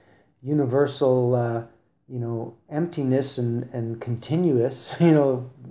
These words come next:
it doesn't end and it doesn't begin, it just exists, then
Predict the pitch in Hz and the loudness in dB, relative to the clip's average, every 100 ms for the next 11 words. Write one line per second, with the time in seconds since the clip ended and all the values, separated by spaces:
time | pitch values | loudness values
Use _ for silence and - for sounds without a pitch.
0 | - 151 - 147 135 151 143 143 127 123 | -12 -4 2 2 2 -2 -4 -2 0 0
1 | 120 127 123 123 120 113 156 143 127 113 | 0 2 0 0 -4 0 2 2 0 -4
2 | - 127 - 117 117 165 143 - - - | -6 -8 -6 -10 -2 2 2 0 -8 -12
3 | _ _ _ _ _ _ _ _ - 139 | _ _ _ _ _ _ _ _ -8 -2
4 | 143 139 127 | -2 -2 -6